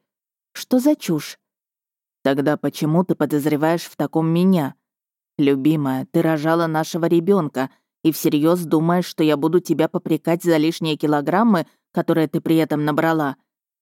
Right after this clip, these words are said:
И что тут можно сказать? Только: «Тём, я тебя люблю. Очень-очень».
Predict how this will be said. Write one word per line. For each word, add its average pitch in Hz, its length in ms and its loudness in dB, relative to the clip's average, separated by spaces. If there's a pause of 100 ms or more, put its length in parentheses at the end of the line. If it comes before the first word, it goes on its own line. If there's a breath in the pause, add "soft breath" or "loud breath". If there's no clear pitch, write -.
(1300)
И 170 100 2
что - 300 -2
тут 175 180 -4
можно 156 340 0
сказать? 151 680 -4 (480)
Только: 165 540 0 (760)
«Тём, 175 420 -2 (200)
я 254 160 2
тебя 180 300 0
люблю. 165 480 0 (340)
Очень-очень». 190 840 0